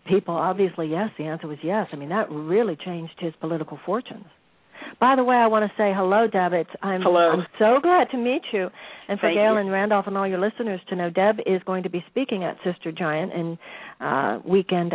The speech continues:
Speaker 1: after next. So, Deb, it's really, really nice to actually hear you in person. I've heard so much about you. And you know what Deb was saying about, uh, just now, about, you know, what brings you here. Sister Giant, uh, I,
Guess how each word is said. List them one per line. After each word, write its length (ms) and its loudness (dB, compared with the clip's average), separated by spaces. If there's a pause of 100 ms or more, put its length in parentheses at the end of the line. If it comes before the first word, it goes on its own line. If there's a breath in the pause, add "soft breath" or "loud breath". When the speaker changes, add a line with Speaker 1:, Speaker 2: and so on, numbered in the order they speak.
Speaker 1:
after 320 0
next. 380 -2
So, 200 4
Deb, 240 4
it's 160 -4
really, 340 4
really 360 0
nice 300 -4 (180)
to 340 -4
actually 640 -4
hear 140 0
you 280 -6
in 180 -10
person. 400 -8
I've 140 -8
heard 180 -4
so 60 -6
much 200 -6
about 320 -4
you. 200 -10 (540 loud breath)
And 160 4
you 80 6
know 100 4
what 160 4
Deb 200 4
was 200 2
saying 300 0
about, 360 0
uh, 340 -18
just 220 -6
now, 580 -4 (140)
about, 480 4 (640 soft breath)
you 160 2
know, 120 6
what 360 2
brings 320 0
you 120 -4
here. 360 -8 (160)
Sister 360 -2
Giant, 520 -2 (260)
uh, 40 -2 (800)
I, 340 0